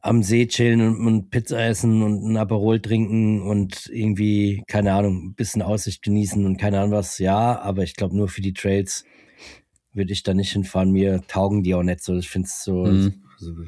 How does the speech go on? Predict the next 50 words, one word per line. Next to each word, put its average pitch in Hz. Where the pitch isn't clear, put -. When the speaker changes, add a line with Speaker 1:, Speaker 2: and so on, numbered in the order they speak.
Speaker 1:
sehr 92
viel 92
so 87
lose 90
Geröll, 92
geröllig, 90
Schotter, 90
keine 76
Ahnung. 82
Brauch 104
jetzt 98
Speaker 2:
Also 110
es 107
Speaker 1:
keinen 101
Speaker 2:
gibt 95
Speaker 1:
Flow 127
Trail 170
und 165
so, 160
das 120
jetzt 120
auch 123
nicht, 147
aber 113
es 101
ist -
jetzt 117
auch 107
nicht 117
so, 117
dass 104
ich -
jetzt 107
sag, 101
„Boah, 101
das 98
ist 95
irgendwie 98
der 95
Oberburner“, 98
und 95
dafür 104
ist 101
es 98
dann 104
auch 101
schon 101
wieder 98
recht 95
weit. 98